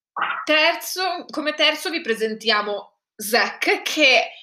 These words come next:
il suo vero nome in realtà non è Zac, lui si fa conoscere come Zac, ma il suo nome è Zachary Dean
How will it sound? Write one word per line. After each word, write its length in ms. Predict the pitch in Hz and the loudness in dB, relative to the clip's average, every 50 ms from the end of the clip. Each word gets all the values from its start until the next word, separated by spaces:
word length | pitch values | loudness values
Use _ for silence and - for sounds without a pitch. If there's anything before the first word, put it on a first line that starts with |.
| - - _ _ _ _ _ _ | -20 -20 _ _ _ _ _ _
il 240 | - 220 285 302 302 | -6 -4 -2 -2 0
suo 160 | - - 330 | 0 -2 -2
vero 200 | 302 349 359 359 | 0 0 0 2
nome 320 | 339 339 381 359 294 269 | 2 2 2 4 4 4
in 80 | 254 247 | 4 4
realtà 260 | 240 240 240 - 302 | 4 2 2 2 2
non 140 | 247 240 233 | 2 2 2
è 100 | 285 262 | 0 0
Zac, 320 | 285 - 220 196 - - | 2 0 0 0 0 -2
lui 120 | 226 240 285 | -4 -4 -4
si 120 | 277 - | -6 -6
fa 100 | - 214 | -8 -8
conoscere 460 | 220 226 233 240 240 - 233 226 220 | -6 -4 -4 -2 -2 -2 -2 -4 -4
come 260 | 226 240 226 233 254 240 | -4 -4 -4 -4 -4 -2
Zac, 280 | - 208 240 240 - | 0 0 0 0 -2
ma 140 | 208 190 180 | -6 -6 -6
il 80 | 202 208 | -6 -4
suo 140 | - 269 | -4 -4
nome 380 | 262 254 214 202 202 175 - - | -2 -2 0 0 0 0 0 -2
è 60 | - | -4
Zachary 580 | 220 - 277 277 277 277 285 285 302 302 302 226 | -2 2 2 2 2 2 2 4 4 4 2 2
Dean 240 | 226 214 196 202 | 2 0 0 -2